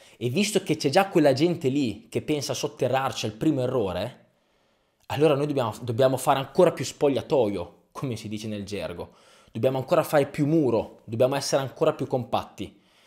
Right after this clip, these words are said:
E quindi sono veramente contento per questa vittoria, perché ne avevamo bisogno, quindi mi raccomando, almeno mille mi piace e, e commentatemi nei commenti, ditemi secondo voi chi è stato il migliore in campo o anche cosa vi è piaciuto di più di questa Juve.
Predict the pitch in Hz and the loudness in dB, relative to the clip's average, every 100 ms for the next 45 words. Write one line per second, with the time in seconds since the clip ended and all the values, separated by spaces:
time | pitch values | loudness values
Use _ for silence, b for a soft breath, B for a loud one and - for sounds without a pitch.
0 | b b 110 151 165 160 135 131 147 156 | b b -2 0 2 2 4 4 2 -2
1 | 147 139 131 - 156 160 160 160 160 135 | -2 -2 -2 0 0 -2 0 0 -2 -6
2 | - 143 - 123 120 151 147 151 131 123 | -2 -2 -2 -6 -2 2 2 2 -4 -4
3 | 120 123 123 117 151 165 160 131 113 104 | -2 -2 -2 0 0 0 -4 -6 -4 -6
4 | - - - 127 131 - 139 113 101 98 | -8 -18 -4 -2 0 2 2 0 -2 -4
5 | 87 B B B 123 135 170 170 156 156 | -4 B B B -2 2 2 2 2 0
6 | 156 151 160 165 - 180 180 - 127 123 | -2 0 0 0 0 0 0 0 2 2
7 | - 123 196 175 165 160 185 180 196 196 | 0 4 8 8 6 4 2 2 0 0
8 | 147 151 147 160 175 135 143 165 170 165 | -2 -2 -2 -2 -4 -6 -6 -4 -6 -6
9 | 139 131 156 156 120 147 151 160 139 B | -4 -2 -2 -2 -2 0 2 2 2 B
10 | B 143 147 160 165 156 196 202 202 165 | B -4 2 2 2 2 0 2 4 4
11 | 170 208 208 - 202 170 156 156 139 160 | 4 0 -6 0 0 2 0 -2 -4 -6
12 | 123 117 139 98 B B B 113 127 - | -6 -4 -4 -4 B B B -4 -2 0
13 | 120 107 92 92 | 0 0 -2 -4